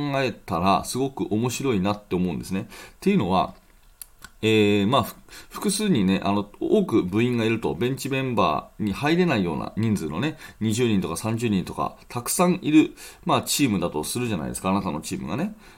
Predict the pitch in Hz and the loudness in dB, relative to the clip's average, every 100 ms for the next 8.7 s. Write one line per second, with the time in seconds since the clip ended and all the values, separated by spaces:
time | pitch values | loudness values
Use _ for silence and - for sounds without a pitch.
0 | - 131 127 - 202 233 214 165 135 101 | -8 -2 0 2 0 0 -2 4 6 6
1 | - - - - 127 165 214 196 190 185 | 0 -18 -20 -8 2 4 4 4 4 4
2 | 220 - - 123 104 85 92 95 92 139 | 0 0 -2 0 2 0 -2 0 0 0
3 | 143 - _ - 214 220 214 135 98 90 | -2 -16 _ -6 -2 -2 2 4 4 2
4 | 110 110 90 82 73 73 71 - 110 - | 2 2 0 -2 -4 -6 -8 -6 -6 -6
5 | - 98 - 101 - 95 - - - - | -4 -2 -2 -4 2 2 2 -12 -20 -20
6 | - - 175 185 185 185 104 - - - | -8 4 6 6 6 4 4 -2 -20 -6
7 | 147 196 185 - 113 117 110 95 113 123 | -2 2 2 0 0 2 0 0 4 4
8 | 95 82 82 76 - - | 2 -2 -8 -10 -8 -10